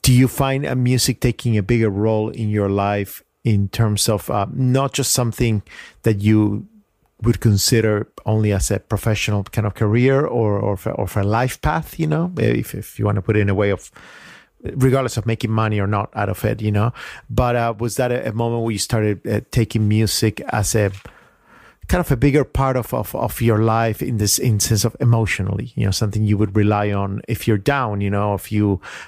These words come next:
would use it to heal or to, uh, get better from tough situations, like what you were saying, you know, it sounds like there was a lot of, you know, heartbroke-, uh, heartbrokenness in there. And, you know, was, was that the time or,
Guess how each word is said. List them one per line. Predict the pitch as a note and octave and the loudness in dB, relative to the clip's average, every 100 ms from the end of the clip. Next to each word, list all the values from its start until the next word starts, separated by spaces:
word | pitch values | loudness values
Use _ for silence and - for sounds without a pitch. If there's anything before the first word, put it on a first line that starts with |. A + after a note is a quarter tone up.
| - - | -4 0
would | G2 | 2
use | G2 G2+ A2 | 4 4 2
it | - | 0
to | G#2 | -2
heal | - B2 A#2+ A#2 A2 | 2 4 4 2 0
or | G#2+ G#2 | -2 -2
to, | - A2 G2+ G#2 | -2 0 2 2
uh, | G2 G2 | 0 0
get | A#2 G#2 | -2 0
better | A2 G#2+ G2+ | 0 -2 -2
from | - F#2+ | -4 -6
tough | - G#2+ | -4 -4
situations, | - A2 C3 C#3+ A2+ G#2+ | -4 -2 0 0 -2 -4
like | G#2 | -4
what | B2+ A2+ | -2 0
you | A#2+ | 2
were | |
saying, | - C#3 G#2 G#2 | 2 0 -2 -4
you | G#2 | -4
know, | - | -4
it | G#2 | -2
sounds | - G#2+ | -2 -2
like | G#2 - | -6 -2
there | G#2+ | -2
was | G#2+ | 0
a | A#2 | -2
lot | A2+ | -4
of, | A2+ - - - - - - - | -6 -10 -18 -20 -20 -20 -8 -2
you | |
know, | - A#2+ D#3 | -2 -2 -8
heartbroke-, | D#3+ - A#2+ G#2+ G#2+ G2+ - - - | -10 -6 -4 0 -2 -2 -10 -10 -4
uh, | B2 - C3 | -2 -4 -8
heartbrokenness | - - A2+ - A2+ G#2+ G#2+ G#2 G#2+ - G#2+ F#2+ - - | -6 -2 -2 -2 -2 -2 -2 -2 -2 -2 -2 0 -2 -2
in | B2 G#2 | 2 2
there. | G2 G2 G2+ | 4 2 0
And, | F#2+ G2 - | -2 -4 -6
you | A2+ | -6
know, | - - _ - | -6 -10 _ -12
was, | C#3 C3 A#2+ - D3 B2 | -4 0 0 -2 -6 -2
was | A2+ - - - _ _ A2+ | 0 -2 -6 -10 _ _ -4
that | B2+ B2+ | -2 -2
the | A#2+ | -4
time | - B2+ D#3+ G3 A3 | -2 -2 -2 -4 -6
or, | - A#2 A2 G2+ G#2+ | -4 -2 0 -2 -4